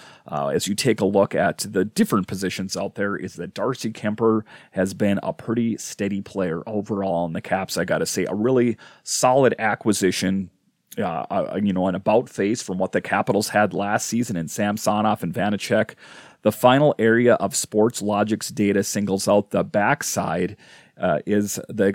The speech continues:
is sliding, and it's goaltending. Darcy Kuemper has started eleven of thirteen games this month. He's also been pulled in two of the last four, Vegas and Toronto, each time after surrendering the game's fourth goal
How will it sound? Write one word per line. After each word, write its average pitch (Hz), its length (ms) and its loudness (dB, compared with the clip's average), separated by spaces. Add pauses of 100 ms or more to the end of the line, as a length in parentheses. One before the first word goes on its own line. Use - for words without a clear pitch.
(160)
is 107 200 -2
sliding, 107 560 2
and 98 100 -6
it's 95 220 -8
goaltending. 101 640 0
Darcy 127 320 4
Kuemper 117 440 2
has 101 180 2
started 110 480 4
eleven 110 360 4
of 143 120 -2
thirteen 123 420 0
games 104 380 -2
this 101 260 -2
month. 104 320 0 (220)
He's 123 320 2
also 160 340 4
been 117 300 4
pulled 135 380 0
in 110 240 -2
two 104 640 4 (540)
of 104 140 2
the 131 100 6
last 107 480 4
four, 87 360 2
Vegas 107 380 2
and 110 120 -6
Toronto, 107 460 0
each 190 260 -2
time 120 320 2
after 107 320 0
surrendering 110 560 2
the 104 240 0
game's 107 500 2
fourth 160 560 4 (160)
goal 123 560 8